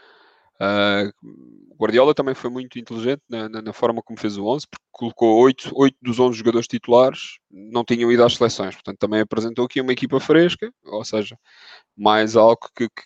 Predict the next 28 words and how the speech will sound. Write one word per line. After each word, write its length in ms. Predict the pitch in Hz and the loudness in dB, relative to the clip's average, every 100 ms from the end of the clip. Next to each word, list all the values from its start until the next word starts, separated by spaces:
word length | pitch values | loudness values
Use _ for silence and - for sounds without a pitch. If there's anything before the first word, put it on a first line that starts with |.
| - | -2
que 100 | 113 | 0
atesta 420 | - 110 113 120 | 4 2 2 -8
que 160 | - - | -10 -18
o, 60 | - | -18
que, 200 | - - | -20 -20
que 80 | - | -6
o 60 | 110 | 2
Guardiola 420 | 98 104 107 113 | 2 4 2 2
sabe 220 | - 107 | 0 -2
aquilo 180 | 101 107 | -4 -10
que 120 | - | -8
anda 120 | 101 104 | -6 -6
a 20 | |
fazer. 360 | - 101 98 - _ _ - - - _ _ 95 | -8 -14 -14 -20 _ _ -20 -20 -20 _ _ -2
Ah, 440 | 98 98 101 101 - | 2 4 4 2 -2
e, 140 | 120 - | -6 -4
e, 100 | - | -8
portanto, 800 | - - - 190 - - - - _ - | -8 -8 -4 -4 -6 -20 -20 -20 _ -8
ah, 680 | 110 - - - - 78 - 113 _ 76 67 _ _ _ _ _ _ _ - | -4 -4 -4 -6 -6 -8 -12 -16 _ _ _ _ _ _ _ _ _ _ -14
foi, 320 | - 135 107 | -2 0 0
foi, 280 | - 160 120 | -4 -6 -6
foi 300 | - 117 107 | -2 -2 -2
um, 280 | 104 110 - - _ _ - | -6 -14 -20 -20 _ _ -8
pá, 100 | - | -8
foi 160 | - | -6
um 40 | 143 | -4
jogo 180 | 113 107 | -4 -6
in-, 160 | 107 | -12